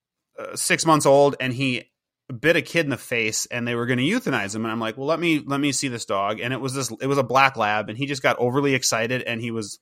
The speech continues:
face level with this kid. And I think he open mouth licked him or something, but he bit a kid in the face. No good.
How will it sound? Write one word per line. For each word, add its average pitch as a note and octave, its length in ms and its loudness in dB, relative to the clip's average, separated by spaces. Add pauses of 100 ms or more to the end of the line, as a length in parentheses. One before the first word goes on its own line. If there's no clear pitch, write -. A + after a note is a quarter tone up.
face B2+ 360 -4
level C3 240 2
with B2 140 -2
this B2 140 -4
kid. A#2+ 360 -2
And A2 240 -6
I G#2+ 80 -4
think C#3+ 180 -4
he - 160 -6
open B2 320 -4
mouth A2+ 260 0
licked G#2+ 260 -6
him A2 120 -8
or G#2 60 -8
something, C#3+ 520 0
but E3 240 6 (380)
he - 80 -14
bit D#3+ 160 0
a D#3 60 0
kid D3 120 0
in C#3 80 0
the C3 60 -2
face. A2 320 -6
No F2+ 140 -10
good. F2 320 -6